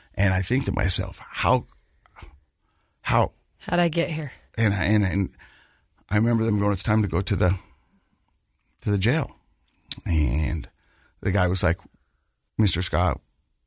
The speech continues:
Speaker 1: we're gonna, we're gonna do you a favor. We're gonna handcuff you in the front, and we'll put something over you, so you don't have to walk out with your hands behind your back." And I go, "Thank you." And I didn't know what was gonna be on the outside of the hospital, and,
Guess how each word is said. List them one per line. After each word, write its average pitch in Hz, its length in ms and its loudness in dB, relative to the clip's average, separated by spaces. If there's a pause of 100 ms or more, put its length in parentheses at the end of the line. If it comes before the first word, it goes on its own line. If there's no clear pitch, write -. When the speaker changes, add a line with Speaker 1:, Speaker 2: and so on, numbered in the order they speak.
(360)
Speaker 1:
we're 104 140 -2
gonna, 101 180 2 (200)
we're 104 100 0
gonna 101 100 2
do 92 100 0
you 76 100 0
a - 40 -4
favor. 90 340 0
We're 87 160 0
gonna 71 60 2
handcuff 90 440 0
you 92 60 2
in 80 100 2
the 60 60 0
front, - 400 2
and - 40 -2
we'll 92 100 0
put - 200 -4
something - 240 0
over 69 200 0
you, - 100 -4 (640)
so - 260 0 (360)
you 104 100 0
don't 98 80 0
have 85 120 0
to 76 100 0
walk 73 240 -2
out 69 160 0
with - 100 -4
your - 120 -2
hands 80 200 2
behind 80 300 -2
your - 80 0
back." - 260 -6 (400)
And 82 80 0
I 82 60 4
go, - 100 0
"Thank - 400 -4
you." - 160 -12 (720)
And 127 100 -2
I 143 80 2
didn't 107 180 0
know 90 120 -2
what 95 160 0
was - 120 0
gonna - 140 0
be 95 140 2
on 82 140 2
the 78 80 0
outside 80 280 0
of 76 60 2
the 73 60 0
hospital, 90 460 0
and, 80 160 0